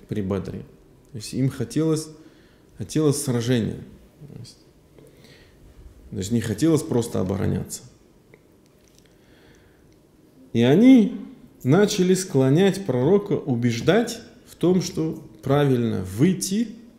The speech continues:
и сражаться с многобожниками за пределами территории Медины, а не держать оборону. То есть они настаивали, говорили: "Ухруджбина, я Расуляллах, илейх".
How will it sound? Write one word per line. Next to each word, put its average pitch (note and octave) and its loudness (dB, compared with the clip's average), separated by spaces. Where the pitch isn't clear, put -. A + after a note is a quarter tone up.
и C3 -4
сражаться C#3+ -4
с - -14
многобожниками B2+ -2
за A2+ 2
пределами B2 -2
территории B2 -6
Медины, A2 -2
а F#2 -4
не G2+ 0
держать A2+ -2
оборону. F#2 -4
То G#2+ -10
есть G2 -6
они C#3 2
настаивали, C3+ 4
говорили: A#2 0
"Ухруджбина, C#3+ 0
я C3+ 4
Расуляллах, C3+ 0
илейх". B2 0